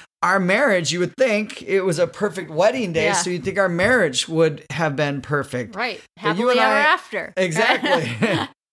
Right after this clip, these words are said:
Speaker 1: But you and I both know that's not exactly the way it has
Speaker 2: No.
Speaker 1: gone.
Speaker 2: No. <laughs>
Speaker 1: The wedding day, I mean, it's just one day,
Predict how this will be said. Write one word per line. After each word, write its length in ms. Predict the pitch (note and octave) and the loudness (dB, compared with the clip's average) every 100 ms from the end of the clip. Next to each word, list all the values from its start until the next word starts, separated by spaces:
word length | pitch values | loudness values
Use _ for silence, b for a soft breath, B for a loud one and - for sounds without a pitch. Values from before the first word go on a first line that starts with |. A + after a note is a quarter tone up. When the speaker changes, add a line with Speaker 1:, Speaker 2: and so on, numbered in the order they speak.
| - | -4
Speaker 1:
But 120 | D#3+ | -2
you 160 | E3+ A3+ | 0 2
and 100 | A3 | 2
I 80 | F#3 | 0
both 480 | D3 A3+ A#3+ B3+ | 0 2 4 2
know 380 | G#3 A3+ A3 F3 | 0 0 2 2
that's 240 | E3 E3 D#3+ | 0 -4 -4
not 460 | E3 D#3+ E3 F3+ | -4 0 2 2
exactly 600 | F#3+ D3 F3 E3+ E3 F3 | 0 -2 -2 -2 -2 -4
the 140 | D#3 D3+ | -2 0
way 220 | D3+ D3+ | 0 0
it 240 | - D3 | -2 -2
has 240 | C3+ C3+ B2 | -2 -4 -2
Speaker 2:
No. 60 | |
Speaker 1:
gone. 400 | F#3 A#3 E3+ C#3 | 0 2 2 -2
Speaker 2:
No. 160 | A3+ A3+ C4 | -4 -4 -6
<laughs> 200 | A#3 D3+ | -8 -2
Speaker 1:
The 120 | F#3 | 0
wedding 540 | F3 A3 B3+ C#4 G#3 | 2 2 2 4 4
day, 260 | E3 E3 D#3+ | 4 2 2
I 140 | F3+ | -2
mean, 160 | G#3+ A3+ | -2 -2
it's 180 | A#3+ - | -2 -2
just 240 | G#4 - | -2 -4
one 600 | F3+ F3 G#3 A#3 B3 A#3 | -8 -6 0 2 2 2
day, 540 | G3 A3 A3+ D3 A#2 | 2 2 0 -2 -6